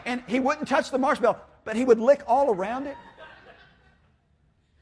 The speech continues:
But you know what was true of most of the four-year-olds? Pretty soon, their desire for the marshmallow won out. And they grabbed it and stuffed it in their mouth.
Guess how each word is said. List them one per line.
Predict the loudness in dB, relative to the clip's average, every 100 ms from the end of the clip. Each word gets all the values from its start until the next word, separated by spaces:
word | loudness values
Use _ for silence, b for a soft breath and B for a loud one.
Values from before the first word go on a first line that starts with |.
| _
But | -8 -4
you | -2
know | 0
what | 2 0 -2
was | -8
true | -6 -2 -2
of |
most | -2 -4 -4 -6
of | -12
the | -12
four-year-olds? | -12 -10 -10 -12 -16 -20 -20 _ _ _ _ _ _ _ _ _ _ _ _ _ _ _ _ _
Pretty | -8 -6 -6
soon, | -8 -12 -10 -8 -10 -12 -18 _ _ _ _ _ _ _ _ _ _ _ _ _ _ _
their | -8
desire | -6 -8 -10 -8 -6 -8
for | -10 -14
the | -10
marshmallow | -10 -10 -14 -18 -18 -18 _
won | -14 -14 -14
out. | -20 _ _ _ _ _ _ _ _ _ _ _ -16
And | -12
they | -12
grabbed | -10 -6 -6 -6
it | -10 -14
and | -20
stuffed | -20 -18 -18 -18
it | -20
in | -20
their |
mouth. | -20